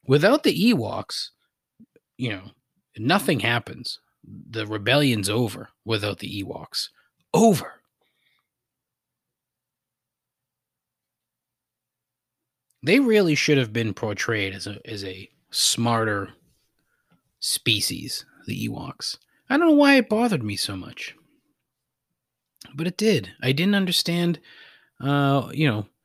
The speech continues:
and it was really only this particular viewing. I've seen the movie eighty thousand times, but it was this time around where I thought to myself, "What is the deal? Why do people hate the Ewoks so much?"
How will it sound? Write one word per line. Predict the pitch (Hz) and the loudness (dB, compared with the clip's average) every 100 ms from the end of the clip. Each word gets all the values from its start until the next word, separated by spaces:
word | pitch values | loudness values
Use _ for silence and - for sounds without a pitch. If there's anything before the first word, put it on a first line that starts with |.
| _ _ - | _ _ -2
and | 185 | 2
it | |
was | 214 196 | 2 2
really | 247 339 180 | 4 4 4
only | 151 165 117 | 6 4 4
this | 135 156 | 4 2
particular | - - - 165 135 110 | 0 -4 -2 0 0 0
viewing. | 92 151 117 107 | 2 2 2 0
I've | 110 | -2
seen | 170 160 | 0 2
the | |
movie | 131 131 117 - | 2 0 -2 -2
eighty | 123 117 | -2 -2
thousand | - 123 110 101 | -2 -2 -2 -4
times, | - 139 104 | -2 -2 -4
but | 117 | -8
it | 110 | -8
was | 107 104 | -8 -6
this | 160 - | -4 -2
time | 156 151 | 0 2
around | 131 143 202 | 2 0 0
where | 127 | -2
I | 104 | -2
thought | - 175 185 | 0 0 0
to | |
myself, | 117 95 - 101 | -4 -2 -4 -6
"What | 117 262 | -6 -2
is | 370 320 | 0 0
the | 214 | -2
deal? | 226 269 110 | 0 -2 -2
Why | 110 214 | -4 -4
do | 311 | -4
people | 277 247 277 | -2 0 0
hate | 208 220 - | 0 0 -2
the | 220 | -2
Ewoks | 262 151 123 - | 0 0 -4 -8
so | 104 | -8
much?" | 92 92 - | -8 -12 -18